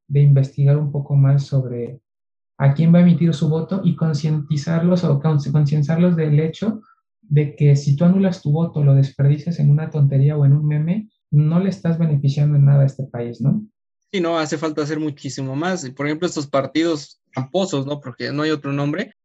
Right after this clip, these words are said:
Speaker 2: Sí hay
Speaker 1: Sí,
Speaker 2: que
Speaker 1: sí.
Speaker 2: castigarlos, ¿no? Yo creo que el tribunal sí debe de tomar, pues, mano dura contra ellos porque no es la primera vez, como comentábamos. Y si tiene
Speaker 1: Ujú.
Speaker 2: que perder el registro, pues, que lo pierda, ¿no?
Speaker 1: Sí, claro, ¿no? Pues sí, es que como dices, ya son actos reincidentes
Speaker 2: Sí, ya.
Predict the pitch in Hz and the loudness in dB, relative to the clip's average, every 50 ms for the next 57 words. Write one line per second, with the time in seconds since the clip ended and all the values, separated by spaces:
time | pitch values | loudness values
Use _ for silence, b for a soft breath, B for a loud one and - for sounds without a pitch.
0 | _ _ - - - 185 220 220 202 185 185 170 - 143 135 - 143 143 151 143 | _ _ -10 -4 0 2 2 2 2 2 0 0 0 0 0 0 0 2 2 4
1 | 135 135 131 147 165 190 196 170 151 160 160 170 170 - 147 123 - 135 131 131 | 2 2 0 0 0 0 0 0 0 0 -2 -2 -4 -4 -4 -4 -4 -4 -4 -2
2 | 135 147 160 160 156 160 143 147 147 139 - - 131 135 135 139 143 139 139 - | -2 -2 -2 -2 -2 -2 -2 0 -2 -2 -4 -4 -4 -4 -2 0 0 -2 -2 -6
3 | _ _ _ _ _ - 131 131 131 131 131 131 131 127 123 - - 143 160 190 | _ _ _ _ _ -4 -2 -2 0 0 -2 -2 -4 -4 -6 -6 -4 -2 0 2
4 | 208 190 151 147 160 190 247 269 - _ - 139 135 135 139 151 170 185 180 - | 2 2 2 2 0 0 -4 -8 -10 _ -4 0 0 2 2 2 0 -2 -4 -6
5 | - 135 185 - 123 123 - - _ _ _ _ - - 180 165 143 - 135 131 | -10 -10 -10 -8 -10 -10 -10 -12 _ _ _ _ -2 0 0 0 0 0 -2 -2
6 | 135 139 135 135 135 - - 135 131 123 - 135 131 135 127 - 151 156 170 208 | -2 -2 -2 -2 -4 -6 -6 -8 -8 -6 -6 -6 -6 -6 -6 -4 -4 -4 -4 -4
7 | 254 285 - _ _ _ _ _ _ - 147 143 139 135 135 170 175 269 233 196 | -6 -8 -10 _ _ _ _ _ _ -18 -12 -10 -6 0 4 4 4 6 4 2
8 | - - 151 156 180 202 202 185 - 139 - 185 190 190 - 247 262 269 269 _ | 0 0 -2 -2 0 -2 -2 -2 -4 -4 -4 -4 -6 -4 -4 -4 -4 -6 -6 _
9 | _ _ _ _ - 135 135 - _ - 135 139 135 139 247 285 233 156 143 143 | _ _ _ _ -18 -18 -18 -14 _ -6 -6 -6 -4 -4 -2 -2 -2 -2 -2 -2
10 | 151 196 285 - _ _ _ _ _ _ - - - 214 214 - 151 156 180 185 | -4 -6 -8 -12 _ _ _ _ _ _ -12 -6 -4 -4 -2 0 0 0 0 2
11 | 170 147 147 151 170 190 196 - 151 139 139 - 165 170 170 156 151 - - 165 | 2 2 2 2 2 0 0 0 0 0 0 0 0 0 0 0 -2 -4 -4 -2
12 | - 156 147 156 156 - 160 147 151 147 147 - 165 156 151 139 147 156 147 - | 0 2 2 2 0 0 0 0 0 0 0 -2 -2 0 -2 -2 -2 -4 -4 -2
13 | 170 160 151 156 151 147 139 - 143 147 147 151 143 175 180 - 147 135 135 135 | -2 -2 -2 0 0 0 0 0 0 0 0 0 0 0 0 0 0 0 -4 -4
14 | 139 143 143 | -6 -8 -10